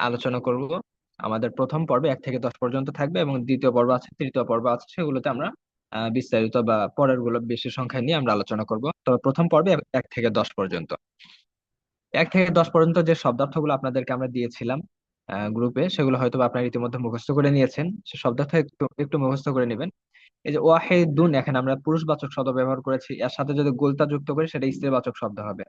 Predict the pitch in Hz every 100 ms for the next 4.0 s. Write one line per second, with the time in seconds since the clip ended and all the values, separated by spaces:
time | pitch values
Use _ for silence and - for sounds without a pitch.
0 | - 135 143 143 139 143 147 147 120 _
1 | _ _ _ _ _ _ _ _ - 127
2 | 135 143 147 151 151 160 143 147 139 135
3 | 156 131 127 135 143 143 135 131 131